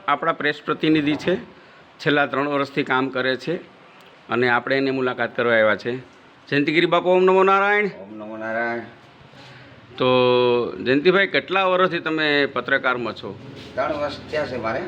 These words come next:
Speaker 1: ત્રણ વર્ષ થયા ને તમારે? અચ્છા, તમે પત્રકારમાં આવ્યા તો તમને શું આમ જાણવા મળ્યું?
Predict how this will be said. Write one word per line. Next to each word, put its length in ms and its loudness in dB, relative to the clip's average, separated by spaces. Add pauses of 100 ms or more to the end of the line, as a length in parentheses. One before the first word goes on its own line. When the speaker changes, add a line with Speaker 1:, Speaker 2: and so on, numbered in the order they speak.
(140)
Speaker 1:
ત્રણ 180 0
વર્ષ 220 2
થયા 160 2
ને 100 -2
તમારે? 320 -4 (1200)
અચ્છા, 240 4
તમે 220 4
પત્રકારમાં 640 0
આવ્યા 200 2
તો 120 -6
તમને 240 -2
શું 340 0
આમ 160 6
જાણવા 300 0
મળ્યું? 320 -8